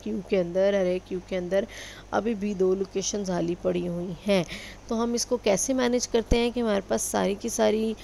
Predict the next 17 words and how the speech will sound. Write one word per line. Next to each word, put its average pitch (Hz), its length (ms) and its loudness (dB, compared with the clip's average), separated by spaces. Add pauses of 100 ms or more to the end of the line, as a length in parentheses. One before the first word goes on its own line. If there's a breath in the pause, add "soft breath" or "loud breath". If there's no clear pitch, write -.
(320 loud breath)
अ, - 20 6
इंडेक्सेस 196 880 2 (400)
यूज़ 208 400 -4
हों, 202 460 -2
उसके 214 320 -2
लिए 202 320 2
हमारे 185 320 -2
पास 208 120 2
solution 196 580 -4
क्या 196 200 0
है? 190 160 0
इसके - 500 -14
लिए 196 100 -20
हमारे 185 280 -14
पास 185 120 -12
solution 185 480 -8
है, 180 420 -6